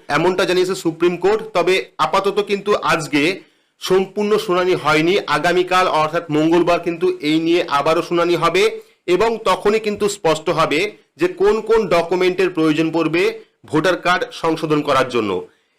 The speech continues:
এই রায়ের পরে হয়তো বা পশ্চিমবঙ্গ নিয়ে ইলেকশন কমিশন কোনো একটা বিজ্ঞপ্তি জারি করতে পারে। তাই পরবর্তী আপডেট খুব তাড়াতাড়ি পেতে অবশ্যই চ্যানেলটিকে সাবস্ক্রাইব করে রাখবেন এবং পাশে রাখা বেল আইকনটি প্রেস করে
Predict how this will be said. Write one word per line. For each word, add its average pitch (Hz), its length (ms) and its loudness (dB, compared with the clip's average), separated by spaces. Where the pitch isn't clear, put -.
এই 220 220 2
রায়ের 208 280 2
পরে 190 340 2
হয়তো 185 340 0
বা 185 100 2
পশ্চিমবঙ্গ 175 680 0
নিয়ে 175 320 4
ইলেকশন 156 380 -2
কমিশন 156 420 -2
কোনো 156 280 0
একটা 147 460 0
বিজ্ঞপ্তি 139 460 -6
জারি 143 140 -2
করতে 151 260 -6
পারে। 160 380 0
তাই 170 200 2
পরবর্তী 208 540 2
আপডেট 170 540 0
খুব 202 200 -6
তাড়াতাড়ি 170 360 0
পেতে 175 320 -2
অবশ্যই 156 400 -2
চ্যানেলটিকে 160 420 -2
সাবস্ক্রাইব 170 480 -2
করে 180 180 2
রাখবেন 175 380 0
এবং 190 320 0
পাশে 165 220 -2
রাখা 151 220 -2
বেল 156 220 2
আইকনটি 160 340 0
প্রেস 143 240 -2
করে 143 320 -2